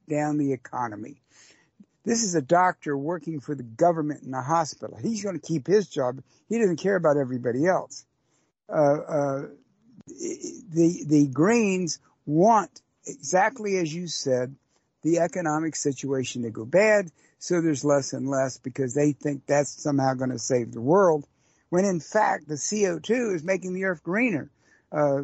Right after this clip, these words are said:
production is up in foods in, around the world because of the increased C O two. And,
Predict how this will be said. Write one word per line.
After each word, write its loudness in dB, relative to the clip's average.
production 0
is -2
up 2
in -4
foods -2
in, -6
around 0
the -2
world 2
because -4
of -4
the -6
increased -2
C 0
O 0
two. -2
And, 4